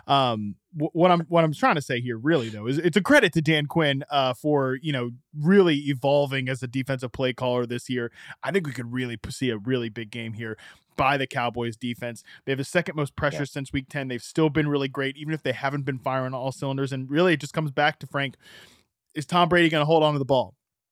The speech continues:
Speaker 1: Is he gonna stand in the pocket and let plays develop? I think Mike Evans can get loose on the secondary, can make those big plays, but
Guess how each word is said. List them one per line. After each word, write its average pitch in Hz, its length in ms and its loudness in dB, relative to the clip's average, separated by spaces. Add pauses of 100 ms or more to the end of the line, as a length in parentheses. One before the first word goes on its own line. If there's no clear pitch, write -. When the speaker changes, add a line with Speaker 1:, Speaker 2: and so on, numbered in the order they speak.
(320)
Speaker 1:
Is 151 100 0
he 131 40 -4
gonna 131 120 -2
stand 165 220 2
in 180 40 2
the 202 60 2
pocket 147 380 0
and 120 80 -10
let 143 160 -2
plays 170 200 4
develop? 143 380 4
I 135 60 0
think 180 160 2
Mike 156 220 0
Evans 170 240 2
can 143 120 -4
get 147 160 -2
loose 160 240 2
on 151 100 -2
the 143 80 -6
secondary, 147 480 -2
can 127 160 -6
make 147 200 -2
those 147 160 2
big 135 180 -2
plays, 170 260 2
but 123 200 -2